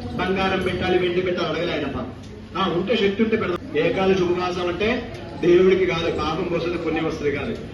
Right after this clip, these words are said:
మీ లోపల బాడీ రీసైకిల్ అవుతుంది. ఏది సైన్స్ ఉంది దాంట్లో. So, యంగ్‌స్టర్స్, అది సినిమా గాని, సీరియల్ గాని, సోషల్ మీడియా గాని,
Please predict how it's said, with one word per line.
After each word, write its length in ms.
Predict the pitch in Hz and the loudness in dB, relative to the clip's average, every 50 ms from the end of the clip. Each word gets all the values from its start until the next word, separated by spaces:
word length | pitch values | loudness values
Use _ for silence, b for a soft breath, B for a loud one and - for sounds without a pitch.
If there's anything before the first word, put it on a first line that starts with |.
| - - - | -12 -10 -6
మీ 260 | 131 147 160 175 175 | -2 0 2 4 4
లోపల 500 | 156 151 156 156 185 185 202 190 190 - - 156 | 4 4 2 2 0 0 0 0 0 0 0 -2
బాడీ 220 | 160 156 175 196 | -2 2 4 4
రీసైకిల్ 760 | 226 - - - 156 180 196 190 190 180 175 180 196 175 160 | 4 4 2 -2 0 2 2 2 2 2 0 0 0 0 0
అవుతుంది. 340 | 156 147 147 143 139 143 147 | -2 -2 -2 -2 0 0 0
ఏది 160 | 135 123 - - - - - - - - - - - - - - - - - - - - - - - - - - - - - - | 0 -2 -4 -8 -10 -10 -12 -12 -12 -14 -16 -16 -16 -18 -18 -18 -16 -16 -16 -16 -16 -16 -16 -14 -14 -14 -16 -16 -16 -16 -12 -6
సైన్స్ 420 | 160 160 165 196 202 202 196 196 185 | -2 2 4 4 4 4 4 4 2
ఉంది 160 | 175 180 175 | 4 4 4
దాంట్లో. 440 | 165 156 151 147 139 135 127 117 - - - 131 131 - - 190 190 190 202 202 208 233 233 226 226 226 - - 175 165 - - - - - 214 202 - - - - - - - - | 4 4 2 0 -2 -2 -4 -6 -6 -8 -10 -10 -12 -10 -10 -10 -10 -10 -8 -8 -8 -8 -8 -10 -10 -10 -10 -10 -10 -10 -10 -10 -10 -10 -10 -10 -10 -10 -10 -10 -10 -10 -8 -2 2
So, 100 | 147 147 | 4 6
యంగ్‌స్టర్స్, 800 | 147 151 156 165 160 - - 190 196 208 226 226 226 226 - - - - - - - - - - - - - - - - - - | 6 6 4 2 0 0 2 2 2 4 4 2 2 0 -4 -6 -10 -10 -10 -10 -10 -10 -10 -10 -10 -10 -10 -12 -12 -10 -8 -6
అది 160 | - 156 147 | -4 -4 -4
సినిమా 380 | - 170 160 170 170 170 165 | -2 -2 0 0 0 0 0
గాని, 360 | 160 156 170 175 170 160 147 156 | 0 0 -2 0 0 0 0 0
సీరియల్ 380 | - 170 175 175 175 170 160 | 2 4 4 6 6 6 4
గాని, 360 | 151 160 160 170 185 170 143 | 2 0 0 0 0 0 0
సోషల్ 440 | - - 165 170 175 - 196 170 170 | 0 0 0 0 2 0 0 0 0
మీడియా 280 | 160 160 160 160 160 156 | 0 0 0 0 0 0
గాని, 420 | 147 156 175 175 170 143 120 - | 0 0 -2 0 0 -2 -2 -4